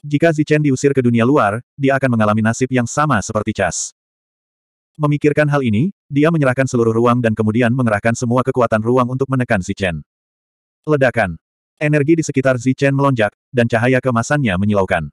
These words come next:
Sayap petir di punggungnya terus bergetar, dan pedang panjang di tangannya terus menebas. Satu demi satu, kekuatan aturan itu terpotong,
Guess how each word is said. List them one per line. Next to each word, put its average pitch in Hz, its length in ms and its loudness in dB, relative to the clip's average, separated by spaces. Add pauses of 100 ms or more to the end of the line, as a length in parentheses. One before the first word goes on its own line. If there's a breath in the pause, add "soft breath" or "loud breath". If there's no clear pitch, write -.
(260)
Sayap 151 320 0
petir 156 240 0
di 143 80 0
punggungnya 127 400 2
terus 127 160 0
bergetar, 120 480 0 (160)
dan 139 160 0
pedang 117 240 0
panjang 113 320 0
di 120 80 -2
tangannya 123 400 0
terus 113 240 -4
menebas. 90 480 -4 (1120)
Satu 147 240 0
demi 156 200 2
satu, 117 360 0 (200)
kekuatan 147 360 2
aturan 127 320 0
itu 117 160 0
terpotong, 120 480 0